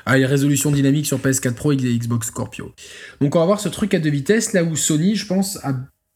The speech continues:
finalement peut-être mieux géré le, le, le, la double génération. Après, on, on, on n'en sait pas, on sait juste que tous les jeux quasiment Xbox One et Xbox, euh, trois cent soixante seront compatibles. Mais quand ils disent ça, euh, ils, tous les jeux Xbox One seront compatibles,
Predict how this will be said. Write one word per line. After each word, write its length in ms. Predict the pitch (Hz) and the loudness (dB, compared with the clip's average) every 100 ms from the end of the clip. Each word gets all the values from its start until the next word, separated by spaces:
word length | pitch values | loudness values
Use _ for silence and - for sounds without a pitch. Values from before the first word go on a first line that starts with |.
| _ | _
finalement 360 | - 151 143 190 | -6 -2 0 0
peut-être 300 | 190 139 - | -2 -4 -2
mieux 260 | 147 185 196 | 0 2 2
géré 360 | 160 151 175 | 0 -2 0
le, 220 | 170 135 | 0 0
le, 420 | 127 123 120 117 113 | 0 -2 -2 -2 -2
le, 360 | 113 110 107 | -2 -4 -4
la 520 | 104 104 - - - 131 | -6 -10 -16 -14 -4 0
double 100 | 143 | 2
génération. 300 | 175 196 240 | 2 2 0
Après, 260 | - 233 160 | 0 0 0
on, 160 | 160 147 | -2 0
on, 260 | 147 143 139 | 0 0 0
on 40 | |
n'en 140 | 139 139 | 0 0
sait 200 | - 135 | -2 0
pas, 160 | 208 262 | 2 2
on 60 | |
sait 120 | 190 | 0
juste 180 | 165 196 | 0 -2
que 80 | - | -2
tous 200 | - 220 | 0 2
les 140 | 196 | 2
jeux 180 | 165 190 | 2 0
quasiment 440 | 185 139 131 139 143 | 0 -2 0 0 0
Xbox 440 | 127 123 120 - | -2 -4 -4 -4
One 220 | 127 120 | -2 -2
et 40 | 113 | -4
Xbox, 480 | 110 107 113 113 - | -4 -4 -6 -8 -10
euh, 400 | 110 113 110 110 | -8 -6 -8 -8
trois 200 | - 127 | -8 -6
cent 120 | 131 | -4
soixante 360 | 135 127 135 131 | -4 -4 -4 -4
seront 280 | 135 139 175 | -2 -2 -2
compatibles. 380 | 143 135 220 | -2 -2 2
Mais 100 | 202 | 2
quand 240 | 220 294 - | 2 -2 0
ils 40 | |
disent 200 | 151 135 | 0 0
ça, 300 | - 196 269 - - - - - - | 2 0 0 -10 -20 -20 -20 -16 -2
euh, 100 | 135 | 0
ils, 160 | 139 135 | 2 0
tous 120 | 208 | 2
les 100 | 190 | 2
jeux 120 | 175 | 2
Xbox 420 | 180 151 165 - 175 | 0 0 -2 -2 0
One 220 | 180 170 | 0 0
seront 220 | 139 135 | 0 0
compatibles, 680 | 135 123 120 247 269 135 | -2 -2 -2 0 0 -2